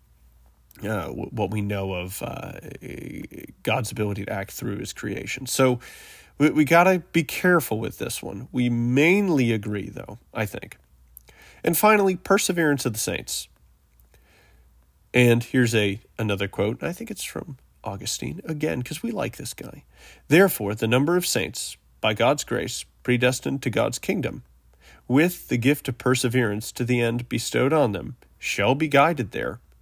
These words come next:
in its completeness, and there shall be, at length, without end, preserved in its fullness, completeness, most blessed, the mercy of their Savior still cleaving to them, whether in their conversion, in their conflict,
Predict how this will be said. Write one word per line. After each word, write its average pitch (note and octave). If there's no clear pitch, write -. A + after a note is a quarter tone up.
in B2
its -
completeness, -
and C3
there C#3
shall C3+
be, B2+
at B2
length, G#2
without D3
end, G2+
preserved C#3
in D3+
its -
fullness, A#2+
completeness, D3
most D3
blessed, B2
the B2+
mercy E3
of E3
their D#3
Savior A2
still G#3
cleaving D#3
to A2+
them, F#2+
whether A2+
in A2
their G#2
conversion, C3
in A#2+
their C#3+
conflict, G2+